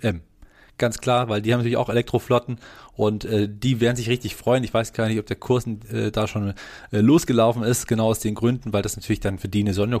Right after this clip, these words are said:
Sonderkonjunktur ist, weil wenn sich jemand dafür dann entscheidet, könnte das, sind das gute Gründe, um zu sagen, okay, ich nehme jetzt doch lieber den Ford oder den,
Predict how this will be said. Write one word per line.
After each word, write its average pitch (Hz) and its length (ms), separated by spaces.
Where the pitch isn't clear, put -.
Sonderkonjunktur 113 720
ist, 110 140
weil 98 240
wenn 104 220
sich 110 100
jemand 107 240
dafür 107 200
dann 104 100
entscheidet, 104 520
könnte 120 260
das, - 300
sind - 160
das 131 140
gute 160 240
Gründe, 135 340
um 117 80
zu 107 80
sagen, 107 260
okay, 101 200
ich 101 80
nehme 110 140
jetzt 104 120
doch 117 80
lieber 113 160
den 92 140
Ford 104 320
oder 95 160
den, 98 260